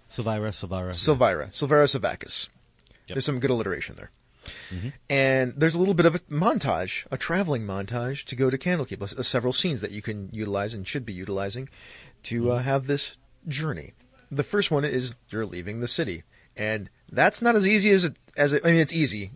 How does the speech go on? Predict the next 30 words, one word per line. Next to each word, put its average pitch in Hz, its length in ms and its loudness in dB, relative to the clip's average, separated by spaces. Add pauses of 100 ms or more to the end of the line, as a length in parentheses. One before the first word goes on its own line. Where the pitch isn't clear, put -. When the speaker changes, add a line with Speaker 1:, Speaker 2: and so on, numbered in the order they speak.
(100)
Speaker 2:
I 117 80 -8
mean, 110 160 -6
in 110 100 -4
the 104 60 -6
story, 123 400 2
there's 143 260 0
nothing 151 260 2
like, 110 200 -2
there's 107 140 -6
no 113 80 -2
rolls 139 240 4
to - 80 -14
be 110 60 -4
made 101 200 -4
or 104 80 -2
anything 104 240 -6
like 90 180 -6
that. 98 240 0 (880)
But 110 320 2 (360)
when 104 220 -6
you 170 280 2
open 160 260 0
the 101 100 -6
gates 113 460 -4
and 117 140 -6
you 120 60 -4
go 139 100 6
out 139 100 0
the 87 80 -6
gates, 104 380 -4